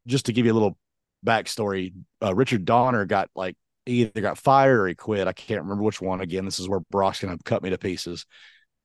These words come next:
But the cast was very, very loyal to Richard Donner.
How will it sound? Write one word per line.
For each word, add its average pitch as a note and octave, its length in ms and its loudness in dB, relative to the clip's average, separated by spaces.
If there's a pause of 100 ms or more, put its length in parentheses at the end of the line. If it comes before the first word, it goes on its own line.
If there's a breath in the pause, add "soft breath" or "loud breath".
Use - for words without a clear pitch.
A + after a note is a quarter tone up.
But G#2+ 360 2 (280)
the G#2+ 240 -4
cast C#3+ 540 0
was F#2+ 120 -2
very, A2 720 2
very G#2+ 340 2
loyal F#2+ 580 -2
to - 160 -8
Richard F2+ 380 -6
Donner. A2 480 2